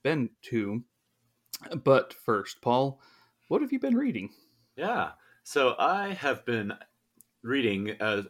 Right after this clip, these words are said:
Speaker 2: kind of a steady stream of not difficult works, but as I said on Twitter, I think paragraph breaks have been few and far between in my reading these days. I've,
Speaker 1: <laughs>
Speaker 2: I read, uh, some Krasna Horkai, and then I read,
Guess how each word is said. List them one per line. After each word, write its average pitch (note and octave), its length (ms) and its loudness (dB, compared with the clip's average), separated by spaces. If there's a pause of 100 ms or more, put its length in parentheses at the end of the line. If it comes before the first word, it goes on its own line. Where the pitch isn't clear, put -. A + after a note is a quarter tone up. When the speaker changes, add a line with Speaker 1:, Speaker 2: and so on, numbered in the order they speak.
(180)
Speaker 2:
kind D#3 140 2
of G2 60 0
a F2+ 60 -4
steady C3 360 -2
stream A2 440 -4
of F2 560 -8 (220)
not E3 260 2
difficult B2+ 600 -4
works, B2+ 420 -2
but F#2+ 260 0 (640)
as A#2+ 160 2
I A#2 80 6
said B2 200 0
on A#2+ 120 4
Twitter, A#2+ 420 6 (220)
I B2 60 0
think A#2+ 180 0
paragraph C3 540 8
breaks A#2+ 260 6
have G#2+ 100 -2
been G#2+ 160 -2
few A#2+ 220 -2
and G#2 100 -4
far A2 180 4
between A2+ 360 -4
in A2 80 -2
my A2+ 80 -2
reading B2 300 4
these B2 180 2
days. B2+ 260 6
I've, A#2 260 4 (260)
Speaker 1:
<laughs> - 220 -6
Speaker 2:
I C3 100 8
read, C3 400 8 (360)
uh, G#2 260 6
some G2 180 -8
Krasna A2+ 380 4
Horkai, A2 720 0
and G#2+ 100 -8
then G2+ 120 -6
I G2 60 -6
read, - 600 2